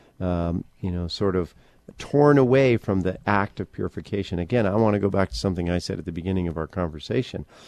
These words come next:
This is a tall order. This is not something that, quite frankly, most human beings are really interested in getting themselves involved in.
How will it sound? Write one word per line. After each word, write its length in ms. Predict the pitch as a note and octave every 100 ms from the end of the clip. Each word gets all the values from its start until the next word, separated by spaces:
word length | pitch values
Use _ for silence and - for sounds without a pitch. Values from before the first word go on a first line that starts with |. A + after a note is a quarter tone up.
| - - _
This 260 | F#2 B2 -
is 120 | D3+
a 60 | D3+
tall 380 | - C#3 C3 F2+
order. 380 | G#2+ A2 F#2+ - -
This 280 | G#2+ C3 E3+
is 220 | C#3+ A2
not 480 | G#2 A#2 C#3 G#2+ - - - _
something 520 | - B2 A#2+ G#2+ F#2
that, 200 | F2+ F2
quite 240 | A2 A#2 -
frankly, 400 | A2+ G#2 G2 F2
most 380 | F#2+ B2 -
human 300 | B2+ A#2+ G2+
beings 360 | F2+ G#2+ G2 F2+
are 100 | F2
really 380 | D#2+ A2 A#2+ G#2
interested 500 | G#2+ G#2 F2+ - F#2
in 220 | F2+ F2
getting 260 | F2+ F#2+ G2+
themselves 440 | G2 G#2+ G2+ G2
involved 420 | F#2+ F#2+ A#2+ B2
in. 160 | D#2+